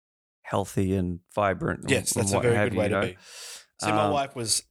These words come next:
Speaker 2: eight months pregnant when we made our first short film, Dancer.
Speaker 1: <laughs>
Speaker 2: So she was, she was waddling around on the set,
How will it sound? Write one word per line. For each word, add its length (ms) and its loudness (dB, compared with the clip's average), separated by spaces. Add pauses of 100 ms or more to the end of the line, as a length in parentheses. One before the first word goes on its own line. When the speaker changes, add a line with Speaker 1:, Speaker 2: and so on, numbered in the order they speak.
(100)
Speaker 2:
eight 220 2
months 220 -2
pregnant 340 0
when 160 -2
we 80 0
made 140 0
our 120 0
first 220 -8
short 240 -2
film, 160 -4
Dancer. 380 -6 (320)
Speaker 1:
<laughs> 360 -2
Speaker 2:
So 120 -2
she 160 2
was, 200 -4 (140)
she 140 4
was 180 2
waddling 420 2
around 260 0
on 100 -2
the 60 -8
set, 400 0